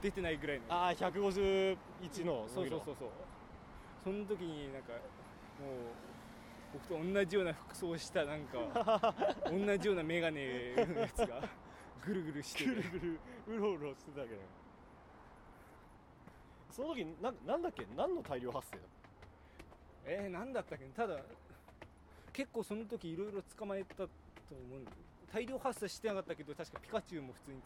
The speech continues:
Speaker 1: 捕まえたし。
Speaker 2: あー、はいはいはい。ピカチュウあんま出てこないんだよね。
Speaker 1: そうそうそう。あと、なんかが、なんかがすげえいっぱい出てたんだけど、もうなんか何分、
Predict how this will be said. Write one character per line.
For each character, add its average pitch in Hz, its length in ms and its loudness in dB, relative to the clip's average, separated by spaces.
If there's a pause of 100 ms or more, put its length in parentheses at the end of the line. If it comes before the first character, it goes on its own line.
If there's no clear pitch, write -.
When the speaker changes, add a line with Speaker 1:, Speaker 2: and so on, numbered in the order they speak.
Speaker 1:
捕 147 60 -10
ま 131 140 -10
え 127 120 -10
た 127 120 -8
し。 - 120 -18
Speaker 2:
あ - 40 0
ー、 - 20 6
は 190 400 8
い 160 40 6
は 151 60 6
い 135 40 2
は 123 160 -2
い。 - 340 -14
ピ - 80 -18
カ 320 100 6
チ 220 120 0
ュ - 20 6
ウ - 20 4
あ - 40 2
ん - 20 4
ま 170 60 0
出 170 100 -2
て 156 80 0
こ - 120 0
な 127 100 0
い - 20 -6
ん 90 60 -12
だ 85 40 -12
よ 78 60 -12
ね。 78 60 -16 (340)
Speaker 1:
そ 170 80 -4
う 139 80 -6
そ - 60 -10
う - 40 -10
そ - 1300 -16
う。 - 20 -4
あ 208 140 -6
と、 180 120 -2 (380)
な 247 140 -4
ん 277 100 -6
か 208 140 -4
が、 156 180 -2 (1700)
な 226 80 -2
ん 294 80 -4
か 247 100 -2
が 190 100 -2
す - 140 -8
げ 196 100 -4
え - 40 -2
い - 20 -4
っ - 40 -4
ぱ 185 120 0
い 170 60 0
出 170 100 -2
て - 100 -14
た 135 120 -4
ん 123 100 -8
だ 117 60 -12
け 113 80 -10
ど、 107 60 -12
も 107 120 -16
う 120 720 -16
な - 20 -14
ん - 20 -14
か 135 60 -10
何 214 200 -6
分、 202 560 -4